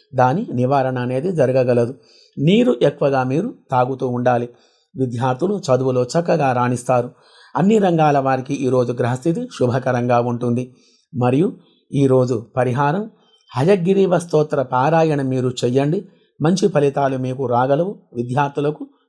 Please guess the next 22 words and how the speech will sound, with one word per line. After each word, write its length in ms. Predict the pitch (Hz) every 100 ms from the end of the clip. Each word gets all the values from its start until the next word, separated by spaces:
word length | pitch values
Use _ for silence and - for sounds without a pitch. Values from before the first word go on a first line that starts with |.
| -
చక్కని 380 | 160 - 220
ఫలితం 400 | 190 151 139 139
అనేది 300 | 131 127 143
కలుగుతుంది. 640 | 160 127 123 127 147 175 - - _ _ -
శుభం 440 | - 123 117 110
భూయాత్. 380 | 117 113 147 139 - _ _ -
తులారాశి 800 | 196 240 220 196 160 196 127 135
ఫలితాలు. 480 | 131 127 139 135 123 - _ -
మీ 400 | 151 185 196 139 147
సమతుల్యతకు 760 | 139 165 190 190 170 151 139 151
ఇది 320 | 135 127 135
ఎంతో 360 | 135 156 190 190
సహాయకారిగా 840 | 196 120 165 175 147 135 131 131
ఉంటుంది. 460 | 127 120 127 120 - 120
ఉద్యోగంలో 600 | 123 127 123 123 139 180
పనులు 360 | 147 165 185
సాఫీగా 480 | 151 135 131 135 131
సాగుతాయి. 520 | 127 127 123 123 120 117 - - - -
వ్యాపారానికి 720 | 147 196 214 202 175 160 156
కొత్త 280 | 147 135 143
లైఫ్ 680 | 143 135 127 175 170 151 147
అనేది, 600 | 131 127 127 139 185 160